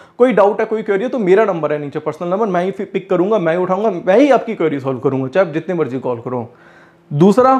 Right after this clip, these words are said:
प्राइवेट Telegram चैनल दूंगा जो, जिसकी मैं बात कर रहा था, वो भी एक सपोर्ट के लिए हो जाएगा। तीसरा हर संडे मैं वेबिनार करता हूँ, तो वेबिनार का भी आप हिस्सा बन पाएंगे,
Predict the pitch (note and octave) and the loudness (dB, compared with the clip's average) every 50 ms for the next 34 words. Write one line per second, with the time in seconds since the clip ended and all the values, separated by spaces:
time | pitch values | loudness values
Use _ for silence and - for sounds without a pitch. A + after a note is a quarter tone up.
0 | C4 - - _ _ - - F3+ F3+ G3 A3 G3 G#3+ G#3 G#3 G3+ G#3 A3 G#3+ G3+ | 0 -6 -18 _ _ -4 0 2 4 4 4 4 4 2 4 2 2 0 0 0
1 | G#3 G3 G#3 G#3 G3+ G3+ G#3 G#3+ A3 G#3+ D3+ D3 C#3+ C#3+ C#3+ C#3 C#3+ C3+ - F3 | -2 -2 0 0 0 -2 0 0 -2 -2 0 -2 -4 -4 -4 -8 -8 -8 -4 0
2 | E3+ D#3+ D3+ C#3 C#3+ F3+ F3+ - G#3 G3 F#3+ F#3 F#3+ G#3 G#3 G#3 - D3+ C#3 B2 | 0 2 2 4 2 2 2 2 2 4 4 4 2 0 -2 -2 -6 -6 -4 -4
3 | D3 C#3+ - F3+ - - D#3+ D#3+ - - F3 E3+ F3 F3 E3 E3+ E3 E3 F#3 G3+ | -6 -6 -6 -6 -4 -2 -4 -4 -2 0 2 4 4 6 6 4 4 4 4 2
4 | G3 G3 - - - _ _ - A3 G#3+ G#3 A#3+ C#4 C4+ F#3+ A3 B3 - A#3+ A3+ | 0 -2 -10 -20 -20 _ _ -4 -2 -2 0 2 0 2 2 0 -2 0 -2 -2
5 | A3+ A#3 A#3+ A#3+ A3+ F#3+ F#3+ F3+ D#3+ F#3 F#3 F3+ D#3 D#3 D3+ D3+ D#3 C#3 D3+ F#3 | 0 0 0 0 0 -2 -2 -4 -2 -4 -6 -4 -2 -4 -4 -2 -4 -4 -4 -2
6 | D3+ D3+ D3+ D3 F3 F#3 F#3+ F3+ F3 F#3+ F3 E3 E3+ F3+ F3+ F3+ F3+ D#3 D3 - | 0 0 0 0 -2 -6 -6 -6 -4 -4 -4 -4 -2 -4 -4 -6 -8 -10 -12 -6
7 | - E3+ D#3+ C#3 C#3 C3 B2+ B2 C3 B2 B2 B2 A#2+ A#2+ A#2+ | -4 -2 -2 -2 -4 -6 -6 -8 -8 -6 -6 -4 -2 -2 -2